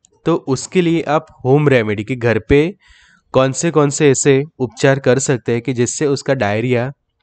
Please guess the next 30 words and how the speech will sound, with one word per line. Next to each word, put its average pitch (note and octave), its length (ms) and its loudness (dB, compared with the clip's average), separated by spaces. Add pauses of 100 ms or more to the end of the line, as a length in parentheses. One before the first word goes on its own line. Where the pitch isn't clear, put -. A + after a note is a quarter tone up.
(260)
कंट्रोल A#2 420 2
हो A2 140 -4
सके। G#2 400 -10 (800)
तो C3+ 340 2 (400)
सबसे C#3 360 0
पहले D3+ 260 4
तो D#3+ 100 2
हाइड्रेशन, A2 800 -2 (1040)
कि E3+ 100 2
लूज D3 400 4
वाटरी C#3+ 800 0 (680)
डायरिया B2+ 520 2
जो C3 160 0
होते B2+ 300 0
हैं, A#2+ 140 -2
कि A#2+ 100 -6
स्टूल C3+ 380 -2
काफ़ी C3+ 320 0
लूज B2+ 300 -2
हो C3+ 80 0
जाता C3 240 -2
है, C3+ 220 -6 (520)
वाटरी A#2 440 0
हो C3+ 140 -2
जाता B2 280 -4
है, C3 80 0
और B2+ 100 -4
जब B2+ 320 2 (760)
बाउल B2 320 2
मूवमेंट C3 520 -2